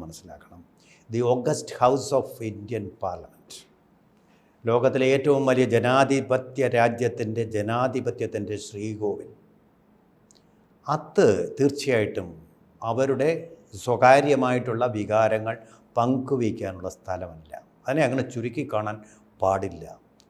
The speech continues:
പ്രധാനമന്ത്രിയായാലും ആരും അങ്ങനെ ചെയ്യാൻ പാടില്ല. ചോദ്യം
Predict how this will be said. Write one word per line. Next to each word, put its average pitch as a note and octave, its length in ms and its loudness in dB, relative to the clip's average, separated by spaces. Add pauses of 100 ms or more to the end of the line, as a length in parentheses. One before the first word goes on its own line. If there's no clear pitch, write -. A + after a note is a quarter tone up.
പ്രധാനമന്ത്രിയായാലും A#2 1160 0 (1500)
ആരും F#3 200 0
അങ്ങനെ C#3 180 0 (120)
ചെയ്യാൻ G2 280 -2 (100)
പാടില്ല. E2+ 320 -18 (880)
ചോദ്യം A2 340 -4